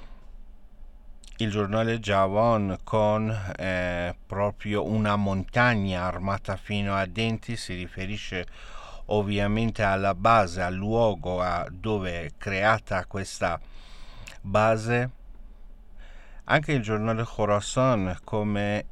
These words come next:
il quotidiano, eh, Ruidad Emruz, il volo con Aquila Oghab quarantaquattro.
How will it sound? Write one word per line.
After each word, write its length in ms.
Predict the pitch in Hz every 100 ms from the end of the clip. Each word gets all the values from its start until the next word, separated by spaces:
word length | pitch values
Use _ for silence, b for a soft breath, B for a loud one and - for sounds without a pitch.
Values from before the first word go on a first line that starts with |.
| -
il 560 | 101 104 101 104 107 -
quotidiano, 1080 | - 92 - 87 - 92 98 98 101 98 95 B B B B
eh, 320 | - 98 95
Ruidad 960 | 95 101 101 95 101 107 113 117 117 - -
Emruz, 840 | 98 95 95 101 123 104 90 82 98 -
il 260 | 104 101
volo 580 | 98 98 120 123 127 123
con 480 | - - 107 113 117 107
Aquila 720 | - 107 - - 98 92 90
Oghab 600 | - 95 95 104 110 113
quarantaquattro. 1400 | - 104 92 95 101 - 104 - 123 123 - 85 82 -